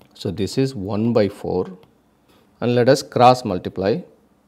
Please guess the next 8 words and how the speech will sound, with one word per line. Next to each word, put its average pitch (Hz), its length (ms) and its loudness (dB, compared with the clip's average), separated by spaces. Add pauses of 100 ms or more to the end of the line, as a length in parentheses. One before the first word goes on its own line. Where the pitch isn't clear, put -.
(140)
So - 180 -8
therefore, 98 460 0
mass 113 540 0
is 123 180 0
equal 92 340 -8
to 185 360 -6 (600)
one 113 400 0
eighty 135 500 0